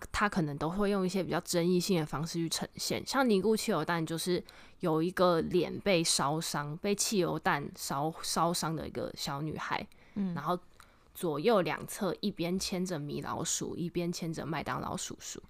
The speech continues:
Speaker 1: 然后看起来很高兴。
Speaker 2: 这样是什么意思？
Speaker 1: 就是有点像一方面又反战嘛，因为就是等于说这个小女孩是被
Speaker 2: 战争之下的受害者。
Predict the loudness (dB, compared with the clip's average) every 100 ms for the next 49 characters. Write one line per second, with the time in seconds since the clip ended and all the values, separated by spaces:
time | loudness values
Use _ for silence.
0 | -20 -20 -10 -8 -6 -6 -6 -8 -8 -6
1 | -4 -4 -6 -8 -10 -4 0 0 -2 -4
2 | -6 -8 -12 -16 -20 -20 -20 -20 -20 2
3 | 6 8 10 10 10 8 4 2 2 4
4 | 2 0 2 2 6 6 6 2 -2 -4
5 | -2 0 0 0 -2 0 2 0 0 -4
6 | -4 -2 -4 -2 -2 0 2 2 2 0
7 | -2 -4 -2 -2 0 2 2 0 -8 8
8 | 10 10 6 0 2 4 4 0 0 2
9 | 4 4 2 -2 -6 -2 -2 -2 -4 -6
10 | -8